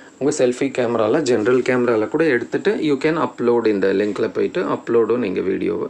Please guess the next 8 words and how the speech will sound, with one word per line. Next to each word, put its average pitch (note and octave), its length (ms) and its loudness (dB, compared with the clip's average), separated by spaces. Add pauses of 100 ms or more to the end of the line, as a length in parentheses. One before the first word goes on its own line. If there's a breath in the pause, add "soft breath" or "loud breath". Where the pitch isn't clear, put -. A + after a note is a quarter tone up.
பண்ண - 180 -8
முடியும். - 440 -10 (1600 loud breath)
So, - 300 4
already C3+ 400 6
இவங்க A2+ 280 6
எல்லாம் B2 180 6
respond A#2+ 560 2
பண்ணியிருக்காங்க. A#2+ 800 2